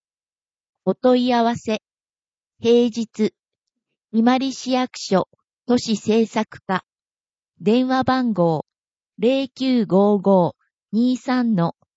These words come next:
二四七六。土曜、日曜、祝日。パークセンター。電話番号、零九五五二七の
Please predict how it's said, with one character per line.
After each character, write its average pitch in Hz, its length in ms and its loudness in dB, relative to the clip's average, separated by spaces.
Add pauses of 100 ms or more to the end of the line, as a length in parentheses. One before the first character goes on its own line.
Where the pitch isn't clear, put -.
(200)
二 247 320 2
四 254 280 2
七 170 300 -2
六。 180 400 -2 (1300)
土 220 140 4
曜、 247 380 4 (400)
日 240 380 -2
曜、 226 300 4 (300)
祝 - 340 -4
日。 208 460 0 (880)
パ 240 180 0
ー 247 60 -4
ク - 120 -20
セ 254 280 -2
ン 240 80 -4
タ 156 420 -4 (520)
ー。 - 20 -6
電 233 200 4
話 254 180 0
番 254 300 0
号、 160 340 2 (500)
零 247 300 2
九 254 380 0
五 202 360 4
五 190 360 2 (400)
二 247 280 2
七 240 320 0
の 165 220 -2